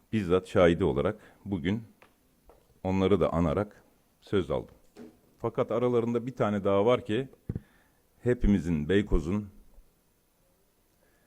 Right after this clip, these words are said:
yüreğine işlemiş. Spor salonunun ismi bile Recep Şa-, Şahin Köktürk hocamızı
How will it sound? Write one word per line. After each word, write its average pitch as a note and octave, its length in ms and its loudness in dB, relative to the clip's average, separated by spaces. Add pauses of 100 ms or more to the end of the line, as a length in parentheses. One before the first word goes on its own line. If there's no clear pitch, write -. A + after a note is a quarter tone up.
(380)
yüreğine G#2+ 460 2
işlemiş. - 600 -8 (420)
Spor - 360 -2
salonunun G2+ 580 -2
ismi G2 380 -8
bile E2 240 -2 (800)
Recep G2 300 -2
Şa-, E2 260 -4 (100)
Şahin F2 400 0
Köktürk - 520 -10
hocamızı D2 500 -8